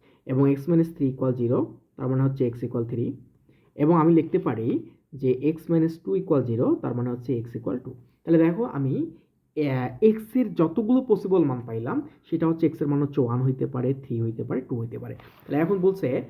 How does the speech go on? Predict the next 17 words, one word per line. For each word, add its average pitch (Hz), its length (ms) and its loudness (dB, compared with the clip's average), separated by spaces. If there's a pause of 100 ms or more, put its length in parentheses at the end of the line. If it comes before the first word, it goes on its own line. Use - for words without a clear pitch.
(300)
আহ, 120 400 -4
যে 139 140 2
তোমার 139 460 0 (200)
x 165 220 2 (180)
এর, 190 340 6
আহ, 127 260 0 (200)
কোন 208 180 8
মানের 196 280 2
জন্য 185 220 2
f 170 160 2
of 170 220 -2
x 151 120 0 (100)
zero? 117 160 -2
তাহলে 135 260 2
x 156 320 0
এর 339 280 4 (720)
ওয়ান, 175 380 4